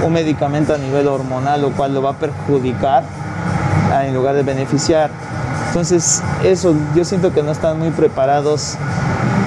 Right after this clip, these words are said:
No sé, a lo mejor no le quieren invertir tanto o les da flojera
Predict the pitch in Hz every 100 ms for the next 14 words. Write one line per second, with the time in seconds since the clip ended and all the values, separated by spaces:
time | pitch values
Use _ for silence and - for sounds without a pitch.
0 | - - - 147 151 160 185 165 151 139
1 | 135 151 151 151 156 147 156 147 135 127
2 | 147 123 156 156 143 139 139 151 147 143
3 | 147 147 147 127 139 139 135 127 117